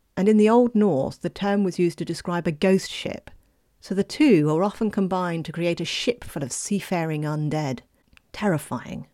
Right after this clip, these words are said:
and a lot like the folklore of Davy Jones and the Flying Dutchman. Again, in Scandinavian folklore, the return of the soul to complete unfinished business is referred to as a Gajenganga.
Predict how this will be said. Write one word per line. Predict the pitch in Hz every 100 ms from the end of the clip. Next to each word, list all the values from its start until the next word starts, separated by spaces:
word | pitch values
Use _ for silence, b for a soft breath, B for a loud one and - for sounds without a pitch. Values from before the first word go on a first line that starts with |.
| _ _
and | 175 190
a |
lot | 202 -
like | 170 147 -
the | -
folklore | 180 165 - 156 143
of | 135
Davy | 156 151 139
Jones | 151 143 139 135
and | 131
the | 127
Flying | 151 131 127
Dutchman. | 131 - - - - _ _ _ -
Again, | 196 285 262
in | 190 180
Scandinavian | - 202 185 180 170 170
folklore, | 156 185 175 - 147 147
the | 180
return | 185 196 - 247 269 240
of |
the | 160
soul | - 139 -
to | -
complete | 160 180 190 - -
unfinished | 185 160 170 147 -
business | 180 - - - b b b
is | -
referred | 196 - 262 254
to | 156 147 -
as | 165
a |
Gajenganga. | 165 151 170 160 165 151 -